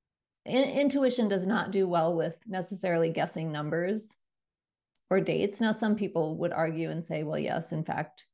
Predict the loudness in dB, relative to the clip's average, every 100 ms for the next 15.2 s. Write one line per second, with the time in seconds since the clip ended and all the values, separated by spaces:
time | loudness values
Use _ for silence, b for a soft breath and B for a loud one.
0 | _ -6 -2 -2 -2 -2 -4 -2 -2 0
1 | 0 0 -2 -2 -2 -2 -2 0 2 4
2 | 2 -2 -4 -4 -6 -8 -6 -4 -2 -2
3 | -2 -6 -16 B B B B _ 4 6
4 | 4 -2 _ 6 8 8 8 6 4 6
5 | 4 4 2 0 -4 -20 _ -2 2 2
6 | 0 0 2 2 0 0 0 0 0 0
7 | 0 2 0 -2 -4 -4 -6 -4 0 2
8 | 2 -2 -10 _ _ _ -4 0 2 4
9 | 2 0 -2 -2 -4 -4 -4 -2 -2 -2
10 | -2 -2 0 -2 -4 -6 -4 -4 -4 -6
11 | -4 -2 -2 -4 _ 0 2 2 0 -4
12 | -2 0 0 0 0 0 -2 -6 -6 -4
13 | -2 -4 -6 b b -6 4 6 6 4
14 | 2 2 2 2 0 -4 -4 -4 -2 -2
15 | -2